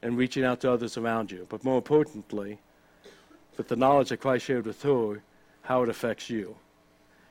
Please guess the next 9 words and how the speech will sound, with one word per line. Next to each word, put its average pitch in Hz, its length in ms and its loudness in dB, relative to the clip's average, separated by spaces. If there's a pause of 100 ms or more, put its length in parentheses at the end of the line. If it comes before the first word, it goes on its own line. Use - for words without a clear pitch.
(160)
What 135 160 4
areas 135 360 4
of 107 140 -4
your 131 180 4
life 104 360 -4
do 123 100 -4
you 120 100 0
need 120 300 -2
to 104 340 -6